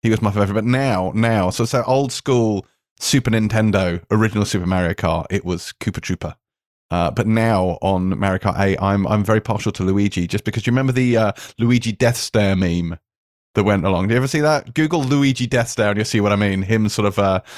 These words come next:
him riding along to, uh, uh, to Riding Dirty and sort of just giving this sort of dead-eyed glare as he goes past. And that really appealed to me.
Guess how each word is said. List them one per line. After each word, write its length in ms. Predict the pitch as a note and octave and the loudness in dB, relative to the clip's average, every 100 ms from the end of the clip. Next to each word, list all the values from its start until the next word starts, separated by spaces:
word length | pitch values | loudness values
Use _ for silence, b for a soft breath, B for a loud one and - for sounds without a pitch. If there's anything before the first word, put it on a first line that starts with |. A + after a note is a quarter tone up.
| B - | B -2
him 260 | C3+ B2 | 0 0
riding 300 | A#2+ B2+ A#2+ | 2 2 2
along 280 | A#2 A#2 A2 | 0 0 -2
to, 240 | - G#2+ G#2+ | 0 2 4
uh, 280 | G#2 G#2 - | 2 0 0
uh, 400 | G2+ F#2+ F#2+ D2+ | 0 2 0 -2
to 140 | - G#2 | -2 0
Riding 380 | G2+ G#2 G2+ | 2 2 0
Dirty 420 | G2 G2+ G2 F#2+ B B B - | 2 0 2 -2 B B B -4
and 240 | F#2+ F#2+ | 0 0
sort 160 | - G2+ | 0 0
of 80 | G2+ | 0
just 240 | G#2 - | -4 -2
giving 280 | B2 A2 G#2+ | 0 0 0
this 120 | G#2 | 0
sort 160 | - G2+ | 0 -2
of 180 | F2 - | -2 -2
dead-eyed 580 | A2 G#2+ G#2 G2+ F#2+ | 0 2 2 0 -4
glare 500 | - F#2+ G#2 G2+ F#2+ | -4 0 4 4 4
as 80 | G2 | 2
he 60 | G2 | 0
goes 240 | F#2 F#2 | 0 0
past. 500 | - G#2 F2+ - - | 0 0 2 2 2
And 140 | - A2+ | 0 0
that 120 | - | 2
really 180 | A#2 G#2+ | 2 2
appealed 320 | G#2 A#2 A2 | 2 2 2
to 120 | G#3+ | 0
me. 80 | G2+ | 2